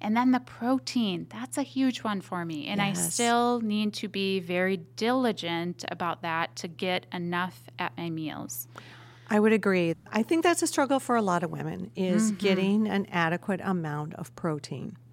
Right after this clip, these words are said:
Speaker 1: Yeah.
Speaker 2: We're not talking a splash here and there. And it seems like as we age, we cut back on protein, which is the exact opposite. And you need protein for the cellular repair of the cells of your skin.
Speaker 1: Yeah.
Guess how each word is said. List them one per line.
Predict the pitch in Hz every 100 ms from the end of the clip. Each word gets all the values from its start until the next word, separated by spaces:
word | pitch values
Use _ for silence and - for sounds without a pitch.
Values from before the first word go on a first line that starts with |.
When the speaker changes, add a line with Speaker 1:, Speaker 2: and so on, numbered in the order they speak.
| -
Speaker 1:
Yeah. | 180 180 165 - - - -
Speaker 2:
We're | - 160 180 175 180
not | 185 190
talking | 190 196 208 202
a |
splash | - 185 170 170 175
here | - 165
and | 156
there. | 160 151 135 135 -
And | 160 151 - -
it | - -
seems | - 226 226
like | 202 -
as | 175 170
we | 165 -
age, | 190 202 165 151 156
we | 160
cut | - 135 -
back | 185 233 233
on | 156
protein, | - 160 160 151
which | 143
is | 123
the | 113
exact | 147 139 147 156 - -
opposite. | 147 170 - 160
And | 160
you |
need | 165 180 254
protein | - 180 175 175 156
for | - 156
the | 151
cellular | 151 - 180 202 233 226
repair | 233 226 160 127 135 165 - - - - - -
of | 160 160
the | 202
cells | - 151 156
of | 170
your | 196
skin. | - 349 370 135 -
Speaker 1:
Yeah. | 180 247